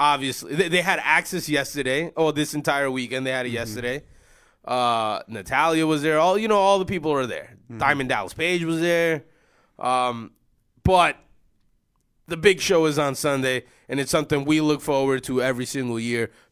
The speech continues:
Speaker 1: Big Mike Rifkin will be there. Um,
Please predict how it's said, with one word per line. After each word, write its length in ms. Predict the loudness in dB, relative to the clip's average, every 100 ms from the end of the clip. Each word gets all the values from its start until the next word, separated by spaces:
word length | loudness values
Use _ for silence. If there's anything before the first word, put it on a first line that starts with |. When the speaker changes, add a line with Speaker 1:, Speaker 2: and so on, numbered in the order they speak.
| -2
Speaker 1:
Big 180 | 0
Mike 240 | 0 -2 0
Rifkin 400 | 0 0 0 2
will 140 | 2
be 220 | 0 0
there. 460 | 0 2 0 0 -4 _ _ _ -6
Um, 720 | -2 0 0 0 -2 -8